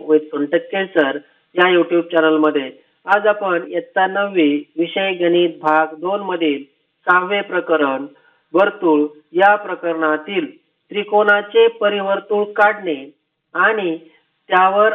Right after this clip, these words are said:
आधारित सराव संच सहा पॉइंट तीन मधील उदाहरणं अभ्यासणार आहोत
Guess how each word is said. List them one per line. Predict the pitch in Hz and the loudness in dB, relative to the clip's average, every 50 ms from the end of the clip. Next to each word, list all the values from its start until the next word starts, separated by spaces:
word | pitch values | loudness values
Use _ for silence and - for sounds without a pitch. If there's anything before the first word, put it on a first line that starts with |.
| - - | -2 -4
आधारित | 180 170 170 170 165 156 143 123 - - _ _ _ | -4 0 2 2 2 2 0 -2 -6 -12 _ _ _
सराव | 190 185 196 202 214 220 214 214 | 0 2 2 4 4 2 0 -4
संच | - 190 180 180 180 175 175 | -8 -10 -8 -8 -8 -6 -4
सहा | 175 170 170 - - - 190 190 202 208 208 - | -4 -4 -6 -8 -8 -2 2 2 2 2 2 -2
पॉइंट | 180 175 170 170 165 170 165 - _ _ | -4 -2 -2 -2 -2 -2 -6 -10 _ _
तीन | - 226 233 220 | -6 -4 -4 -4
मधील | 208 190 185 175 180 170 | -4 -4 -2 -2 0 0
उदाहरणं | 170 170 165 156 156 156 156 156 165 160 156 | 2 0 2 4 4 2 2 2 0 -2 -2
अभ्यासणार | 147 147 143 151 147 151 147 _ 165 165 180 208 240 247 - _ _ _ _ _ 151 | -2 -2 -2 -2 -2 -2 -2 _ -2 0 0 0 0 -2 -8 _ _ _ _ _ -2
आहोत | 160 156 151 139 127 131 | 0 0 0 0 -2 -6